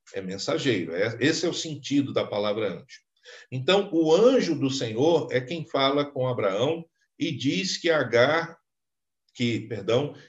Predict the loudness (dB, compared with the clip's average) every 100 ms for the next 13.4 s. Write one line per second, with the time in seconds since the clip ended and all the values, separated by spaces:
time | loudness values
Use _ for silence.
0 | _ -2 2 2 0 -4 2 4 6 4
1 | 2 -2 -8 -2 -2 0 -2 -4 -4 -2
2 | 0 -2 -4 -8 -16 _ _ _ _ _
3 | _ _ _ _ _ _ -8 0 4 6
4 | 4 0 -2 -4 -4 -4 -2 -4 -6 _
5 | _ -4 0 2 2 0 0 -2 -10 _
6 | _ _ 0 4 4 2 -4 -8 -10 _
7 | 0 6 8 6 4 -6 -4 -2 0 0
8 | 0 -2 -2 -4 -4 -4 -4 2 2 2
9 | 2 2 -2 -8 -8 -6 -4 -4 -4 -8
10 | -8 -2 2 2 2 -16 _ -4 2 2
11 | 2 2 2 2 2 2 -4 _ _ _
12 | _ _ _ _ _ _ _ _ _ -8
13 | -2 -2 -4